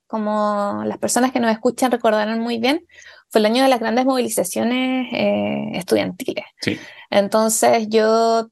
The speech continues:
Speaker 1: eh, defendí mi tesis en marzo y dije, "Me voy a dar el primer semestre como de asueto, porque llevo doce años estudiando de corrido, entonces me voy a relajar un poco. Para el segundo semestre voy a hacer esfuerzos y buscar trabajo seriamente".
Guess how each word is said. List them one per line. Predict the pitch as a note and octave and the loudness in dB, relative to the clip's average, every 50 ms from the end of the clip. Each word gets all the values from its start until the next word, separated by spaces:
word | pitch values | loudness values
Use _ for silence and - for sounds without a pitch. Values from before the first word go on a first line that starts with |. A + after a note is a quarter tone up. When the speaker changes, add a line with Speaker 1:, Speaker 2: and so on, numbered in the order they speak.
| - | -8
Speaker 1:
eh, | - - G#3 G3+ G3+ G3 | -2 2 2 4 4 2
defendí | F#3 G#3+ - - G3+ G3+ G3 G#3+ | 2 0 -4 -4 -4 -4 -2 -2
mi | A3+ A#3 A3 | -2 0 0
tesis | A#3+ A#3+ A#3 - C4 B3 | 0 0 0 0 0 0
en | A#3+ A3+ A3 | 0 0 0
marzo | G#3+ A3+ B3 C4 C4 B3 - - - G#3+ G#3+ B3 C4+ | 2 2 2 2 0 -2 -6 -6 -4 -2 0 0 0
y | C4 G#3+ | 0 0
dije, | G#3 A3 A3 - A3 | -2 -4 -4 -4 -4
"Me | G#3 G3+ | -2 0
voy | G3+ G3 G#3 | 2 2 4
a | G#3 | 4
dar | G#3 G#3 G#3+ G#3+ | 4 2 0 -2
el | A3 A3 | -4 -6
primer | - G#3+ G#3 G#3+ G#3+ | -6 -8 -6 -6 -4
semestre | - - G#3+ G#3 G#3 - - - A3 A3 | -4 -2 -2 -2 -2 -2 -2 0 0 0
como | A3 G#3+ G#3+ G#3+ G#3 G3+ | 0 0 -2 0 2 2
de | G#3 G3+ | 2 0
asueto, | - - - - A#3+ A#3+ A#3 A3+ A3 G#3 | 0 0 2 2 4 4 4 2 0 -2
porque | G#3 - - G#3+ | -4 -4 -4 -2
llevo | G3+ G#3 G3+ G#3 G3+ - - - - _ _ _ _ _ | -2 0 -2 -2 -6 -8 -14 -18 -18 _ _ _ _ _
doce | - - F#3 G#3 G3+ - - | -2 0 2 2 2 2 0
años | G#3+ A3 A3 A3+ A#3 | 2 2 4 4 2
estudiando | A#3 A3+ - G3+ G3+ G#3+ A3 A3+ | 2 2 2 2 4 4 4 4
de | A3 | 4
corrido, | G#3+ G3 F3+ G#3 A#3 A#3+ A3+ A3 | 4 2 2 2 2 2 0 0
entonces | G#3+ A3 G#3+ G#3 - G#3+ G3 | -2 -4 -6 -6 -4 -6 -4
me | G3 G3+ | 0 2
voy | G3+ G3+ | 2 2
a | G#3+ G#3+ | 2 2
relajar | G#3+ G3+ G3 F#3+ - - G#3+ | 0 -2 -4 -4 -2 -2 -2
un | A3+ A3+ A3+ | -2 -2 0
poco. | - B3+ B3 A3 - A3 A#3 A#3+ | 2 2 2 2 2 2 0 2
Para | A#3+ A#3 G#3+ | 2 0 -2
el | G#3 | -2
segundo | - - G3 G3 G#3 A3+ | -2 -2 -2 -2 -2 -2
semestre | A3+ - A#3 A3+ A3+ A3+ A3+ C4 B3+ | -4 -2 -2 -2 -2 -2 0 0 0
voy | B3 A#3 A3 A3 A3 | 2 2 0 0 0
a | G#3+ G#3+ G#3+ G#3+ G#3+ G#3+ G#3 G#3 G#3 G3+ G3+ G#3 G#3 F#3 _ - - - - _ _ - | 0 0 0 0 0 0 0 -2 -2 -4 -6 -8 -10 -12 _ -20 -20 -20 -20 _ _ -4
hacer | - G3+ F#3 - - G#3+ G#3 G#3+ | -4 -2 0 2 2 2 2 2
esfuerzos | G#3 - - G3+ G3+ G3+ - A#3 A#3+ A3 | 0 2 2 2 2 2 -2 -4 -2 -2
y | A3 G#3 G3 | -2 -2 -2
buscar | G3+ F#3+ - - - G3+ G3+ G3+ G#3 | -4 -6 -6 0 2 2 2 2 -2
trabajo | - - G3 F#3+ F#3+ - - - G#3 F#3+ F#3 F#3 F3+ | -2 -2 0 0 0 -2 0 0 0 0 0 -2 -4
seriamente". | - - G#3 G3+ F#3 F#3 F3+ F#3+ F#3+ F3+ - | -2 -2 0 0 0 -2 -2 -4 -6 -8 -14